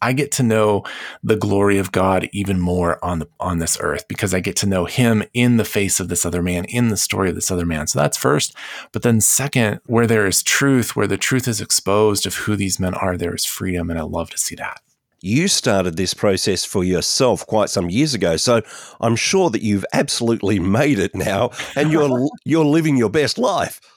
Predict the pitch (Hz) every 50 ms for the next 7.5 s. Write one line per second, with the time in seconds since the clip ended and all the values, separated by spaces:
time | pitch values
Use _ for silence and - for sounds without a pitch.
0 | _ _ - - _ _ - 139 143 - - - 143 - - - - 107 - -
1 | - 233 277 302 - - - - - - - - - 170 185 180 196 196 190 -
2 | 214 202 226 - 262 233 226 - - - 220 226 294 - - 175 147 131 123 113
3 | 113 113 113 - - - - 90 185 98 95 - - 208 180 - - 165 - -
4 | 165 147 143 135 - - 117 110 110 113 120 127 139 - 151 151 143 143 - 143
5 | 123 - - 151 151 156 151 143 135 131 127 123 123 127 131 127 120 110 107 107
6 | 107 - 120 120 120 117 107 107 104 107 110 110 104 101 101 98 104 104 110 110
7 | 107 98 95 95 95 95 95 - -